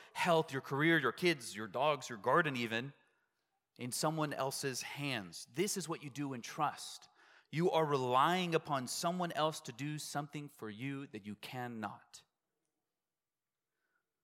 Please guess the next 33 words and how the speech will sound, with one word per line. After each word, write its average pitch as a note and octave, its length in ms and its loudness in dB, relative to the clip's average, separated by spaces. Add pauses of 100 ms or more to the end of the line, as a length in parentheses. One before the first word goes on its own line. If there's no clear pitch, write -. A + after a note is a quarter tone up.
(140)
Of B2 80 -4
course, C#3 180 2
the D3+ 60 -4
more C#3+ 160 4
valuable C3+ 680 2
that B2 160 -2
the A#2+ 60 0
thing D#3+ 360 -4
is, A#2 240 0
the A#2 100 2
higher C3 320 0
trust - 480 -4 (380)
that A#2+ 100 0
is B2 180 -2
required. A#2 580 -2 (1300)
Okay, A2+ 140 -4
you'll A#2+ 120 -4
get C#3 180 -8
your G#2+ 80 -6
ears A#2+ 280 -8
pierced G#2+ 260 -10
at F2 80 -10
Claire's. G2+ 400 -4
You're G2+ 60 -12
probably C3+ 260 -2
gonna A2 140 -8
shop A2 260 -6
around G#2+ 240 -6
if G2 100 -12
you G2+ 60 -12
need F2 160 -12
brain G2 300 -12
surgery. D#2+ 520 -18